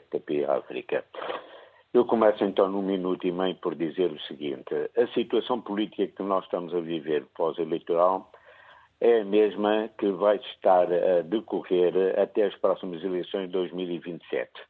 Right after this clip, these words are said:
Isto pelo que os cento e vinte e quatro deputados da maioria absoluta do M P L A vão garantir com a, a continuidade, eh, da partidarização das instituições, da obediência das ordens superiores,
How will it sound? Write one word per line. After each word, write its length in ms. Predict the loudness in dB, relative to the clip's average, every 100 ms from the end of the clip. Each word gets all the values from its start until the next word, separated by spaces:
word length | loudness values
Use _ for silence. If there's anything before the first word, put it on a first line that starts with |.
| _ -20 -20 _
Isto 240 | -6 -6 -2
pelo 200 | -2 -2
que 120 | -4
os 280 | -6 -6 -6
cento 240 | -4 -2
e 60 | -4
vinte 260 | -4 -8 -6
e 40 |
quatro 300 | -2 -2 -4
deputados 600 | -12 -4 -2 -2 -2 -4
da 100 | -4
maioria 440 | -2 -2 -2 -2
absoluta 460 | -4 -6 -10 -6 -6
do 160 | -4 -4
M 80 | -4
P 100 | -2
L 120 | 2
A 200 | 2 0 -6 -20 -20 -18 -4
vão 240 | -2 0
garantir 640 | 0 2 0 0 -2 -2 -4
com 160 | -2
a, 280 | -2 0 -2
a 40 |
continuidade, 800 | -4 -6 -6 -6 -4 0 0 2
eh, 480 | 0 -2 -4 -4 -6 _ -20 -20 _
da 140 | -2 0
partidarização 1040 | 0 -2 -2 0 0 0 -2 -4 -4 -6
das 180 | -4 -6
instituições, 880 | -8 -14 -14 -10 -10 -4 -2 -2 -6 -16 -20 -20 _
da 160 | 0 0
obediência 600 | 0 0 2 2 0 -2
das 240 | 0 0
ordens 320 | 0 0 -4 -6
superiores, 680 | -8 -6 -2 2 2 0